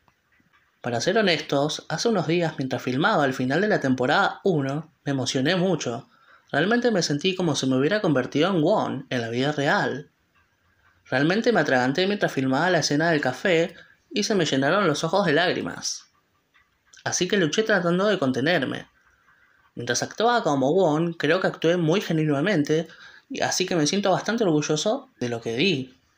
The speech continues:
Eso es lo que nos está diciendo el actor, Ambo Hyun, que la verdad que en esa escena final donde él está frente a Yumi, en ese café donde terminan, se vio esa emoción de Won y la verdad que transmitió mucho el actor, así que la verdad que le creo que se haya emocionado genuinamente.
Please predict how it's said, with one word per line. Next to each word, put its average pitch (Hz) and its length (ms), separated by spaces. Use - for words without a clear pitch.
Eso 185 180
es 254 40
lo 226 80
que 180 80
nos 147 160
está 156 160
diciendo 175 260
el 175 60
actor, 151 500
Ambo 160 240
Hyun, 170 380
que - 80
la 123 100
verdad 147 400
que 131 100
en 127 80
esa 180 160
escena 170 380
final 139 440
donde 127 240
él 151 80
está 156 200
frente 127 300
a - 60
Yumi, 180 300
en 135 80
ese 160 180
café 170 300
donde 135 200
terminan, 160 440
se 143 140
vio 208 200
esa 254 160
emoción 151 500
de 131 80
Won 170 400
y 147 80
la 135 100
verdad 147 240
que 220 80
transmitió 156 460
mucho 180 320
el 127 80
actor, 127 320
así 139 160
que 170 80
la 147 160
verdad 143 180
que 190 80
le 131 180
creo 185 300
que 139 80
se - 80
haya 131 160
emocionado 143 520
genuinamente. 131 840